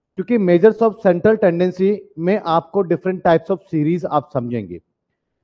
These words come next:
इसमें आप mean, median, mode और आप arithmetic mean और आप geometric mean, जो भी चीज़ें आप यहाँ पर समझेंगे,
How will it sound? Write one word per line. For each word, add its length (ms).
इसमें 280
आप 220
mean, 220
median, 340
mode 340
और 220
आप 340
arithmetic 480
mean 320
और 160
आप 160
geometric 460
mean, 400
जो 300
भी 140
चीज़ें 220
आप 140
यहाँ 120
पर 100
समझेंगे, 580